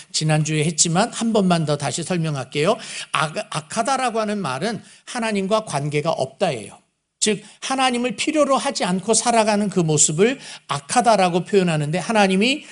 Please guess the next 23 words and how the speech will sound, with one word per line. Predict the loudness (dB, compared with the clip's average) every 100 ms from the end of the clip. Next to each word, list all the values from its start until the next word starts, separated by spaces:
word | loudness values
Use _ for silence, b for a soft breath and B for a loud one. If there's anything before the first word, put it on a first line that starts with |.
| B B
사-, | 0 2 0
당시 | 4 2 4 4
사람들의 | 6 6 4 4 6
모습을 | 4 0 4 4
보니까 | 4 2 2 4 4 2 B B _
악하다, | -6 -4 -2 6 6 6
즉 | 4 2 2 B B B
하나님이 | -4 0 2 2 0
필요 | -2 2
없는 | 4 4 0
상태, | -2 -4 -8 -10 -6
하나님과 | -2 0 0 0 0
전혀, | 4 6 6 6 4 B B -4
어, | -2 -2 -6 -8
상관하지 | -8 0 2 4 2 2
아니하고 | 2 2 2 0
자기들 | 0 4 4
멋대로 | 6 4 4 4
사는 | 4 2 0
그 | 0
상태를 | -2 0 -2 -2 4 4 4 B B
놓고 | 0 0 2 0
이야기합니다. | 2 0 -2 -2 -4 -6 -8 -10